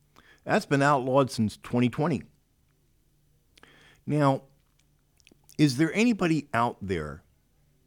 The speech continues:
that liked their D I?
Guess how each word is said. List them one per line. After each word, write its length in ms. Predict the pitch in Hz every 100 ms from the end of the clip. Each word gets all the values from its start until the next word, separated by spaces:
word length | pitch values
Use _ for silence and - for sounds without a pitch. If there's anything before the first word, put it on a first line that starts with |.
| _ -
that 360 | 117 110 - _ _ -
liked 540 | 104 110 120 123 - 82 _ _ -
their 240 | 113 123
D 180 | 123 123
I? 300 | 123 127